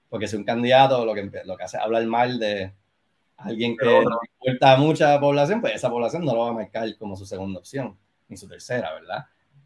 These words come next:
Speaker 1: Así que crea unos incentivos que creo que deberíamos querer en nuestro sistema político versus solamente apelar a una minoría.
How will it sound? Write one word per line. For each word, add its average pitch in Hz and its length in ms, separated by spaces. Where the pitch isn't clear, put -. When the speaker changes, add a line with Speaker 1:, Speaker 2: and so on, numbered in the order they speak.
Speaker 1:
Así - 120
que 123 200
crea 170 340
unos 151 160
incentivos 156 640
que 127 140
creo 113 240
que 135 100
deberíamos 113 560
querer 104 540
en 107 60
nuestro 98 240
sistema 104 360
político 117 600
versus 107 800
solamente 107 580
apelar 101 380
a 95 60
una 95 140
minoría. 95 560